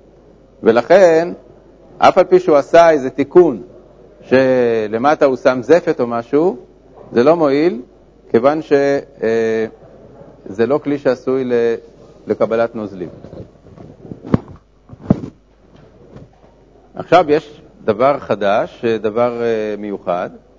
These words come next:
כלי שתחילת תיקונו כך שאינו יכול לעמוד בלא שמיכה, ואין משתמשים בו אלא על ידי שמיכה, חשיב שפיר כלי.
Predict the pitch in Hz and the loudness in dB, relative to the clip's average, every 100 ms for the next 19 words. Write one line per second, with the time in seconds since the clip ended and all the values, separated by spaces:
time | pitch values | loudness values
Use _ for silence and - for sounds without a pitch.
0 | _ _ _ _ - 127 226 208 170 - | _ _ _ _ 0 2 4 2 -2 -4
1 | 123 170 - 160 - 139 160 185 - 185 | -4 -4 -4 -6 -4 -4 -4 -6 -2 -2
2 | 190 - 131 139 160 - 151 147 135 143 | -2 -4 -4 -4 -6 -2 0 0 -2 -4
3 | 127 131 131 127 120 - 87 120 _ _ | -4 -4 -4 -6 -8 -8 -8 -10 _ _
4 | _ _ _ - 120 151 190 - 151 147 | _ _ _ 0 2 2 0 -2 -2 -2
5 | 180 165 139 202 160 117 104 98 104 101 | 0 0 2 2 2 0 -4 -6 -10 -10
6 | 104 107 - _ _ _ _ - 120 - | -4 -4 -6 _ _ _ _ -6 -4 0
7 | 160 151 127 135 131 107 101 | -2 -2 -4 -2 -4 -6 -10